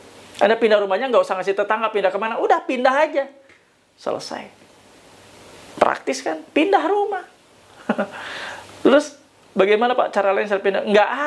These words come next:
ada. Selama Anda ngutang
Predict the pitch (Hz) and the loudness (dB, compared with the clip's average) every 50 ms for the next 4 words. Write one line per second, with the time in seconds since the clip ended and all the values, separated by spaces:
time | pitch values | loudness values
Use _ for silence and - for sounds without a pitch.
0 | 302 285 254 269 240 - - - _ _ _ _ _ _ _ _ _ - 208 202 | -4 -4 -4 -6 -8 -8 -10 -20 _ _ _ _ _ _ _ _ _ -4 0 2
1 | 214 233 262 294 294 311 285 - - 220 226 214 202 - - 208 202 208 220 220 | 4 4 4 2 2 0 -2 -2 -2 -2 -2 0 0 0 0 -2 -8 -10 -10 -12
2 | 220 - - - - - - | -12 -10 -8 -8 -8 -8 -10